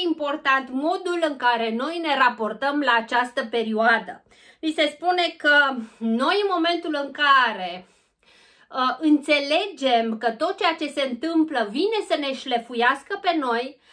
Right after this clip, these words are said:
vine să ne susțină toată situația asta în a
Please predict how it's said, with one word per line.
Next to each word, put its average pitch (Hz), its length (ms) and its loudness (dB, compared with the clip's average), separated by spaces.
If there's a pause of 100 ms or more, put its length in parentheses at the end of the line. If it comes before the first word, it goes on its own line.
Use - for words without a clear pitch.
(300)
vine 330 500 -2 (460)
să 311 200 2
ne 285 540 0 (220)
susțină 302 800 0
toată 294 400 0
situația 269 600 -2
asta 285 440 -2
în 320 200 0
a 277 180 0